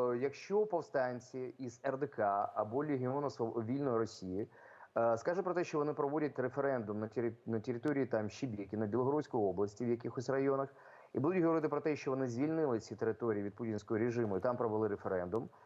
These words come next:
і, е, зроблять імітацію референдумів, е, які будуть говорити про те, що тепер створена Білгородська Народна Республіка, то, в принципі, е,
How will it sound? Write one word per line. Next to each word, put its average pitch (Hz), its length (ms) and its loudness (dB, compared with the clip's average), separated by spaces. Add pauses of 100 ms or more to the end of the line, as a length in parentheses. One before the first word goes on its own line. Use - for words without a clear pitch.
(260)
і, 160 420 4
е, 123 120 4
зроблять 135 320 0 (100)
імітацію 131 600 0
референдумів, 95 600 -4 (400)
е, 117 80 2
які 131 220 0
будуть 139 160 0
говорити 135 240 2
про 131 140 0
те, 135 140 0
що - 140 -6
тепер 120 260 -2
створена 117 380 0
Білгородська 117 560 0
Народна 101 340 2
Республіка, 123 600 0 (580)
то, 127 200 2
в 123 80 -4
принципі, 147 640 0 (320)
е, 117 40 6